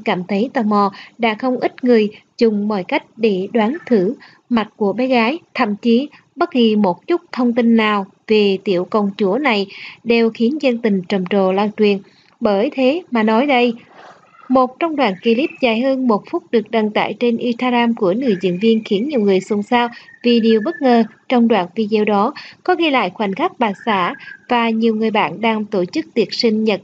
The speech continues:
ấm cúng cho nam danh hài. Tuy nhiên, một khoảnh khắc nhỏ phía sau hậu trường tiết lộ thông tin về bé gái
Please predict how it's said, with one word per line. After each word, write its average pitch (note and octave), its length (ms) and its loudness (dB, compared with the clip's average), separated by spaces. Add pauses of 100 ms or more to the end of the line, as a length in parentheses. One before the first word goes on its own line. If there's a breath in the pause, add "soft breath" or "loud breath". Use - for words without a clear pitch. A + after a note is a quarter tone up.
(120)
ấm C4+ 260 0
cúng A#3 160 2 (140)
cho A#3+ 180 2
nam A3+ 220 0
danh A3 180 -2
hài. G#3+ 300 -2 (220 loud breath)
Tuy E4 120 2
nhiên, D#4+ 240 0
một A#3 180 0
khoảnh G3 220 -2
khắc D#4 260 -6
nhỏ G3+ 340 2
phía D4+ 160 -4
sau C#4 240 0
hậu G#3+ 200 0
trường G3 300 0
tiết D#4+ 260 -4
lộ G3 160 2
thông C4 220 -6
tin B3+ 240 0
về A3 180 2
bé A#3 180 -2
gái A#3+ 300 -2